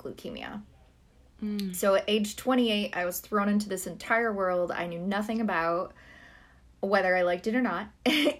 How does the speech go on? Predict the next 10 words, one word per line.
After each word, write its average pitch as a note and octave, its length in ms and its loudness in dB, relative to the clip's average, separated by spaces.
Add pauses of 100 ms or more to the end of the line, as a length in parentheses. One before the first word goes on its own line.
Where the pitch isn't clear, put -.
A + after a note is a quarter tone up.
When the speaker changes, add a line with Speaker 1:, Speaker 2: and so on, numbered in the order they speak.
Speaker 1:
And A3+ 520 6 (600)
through C4+ 320 2
that, A#3+ 400 6
I A3 80 4
had A3 240 2
to A3+ 80 2
learn G#3+ 240 2
how G#3+ 140 0
to G3 40 0
navigate F#3+ 840 -2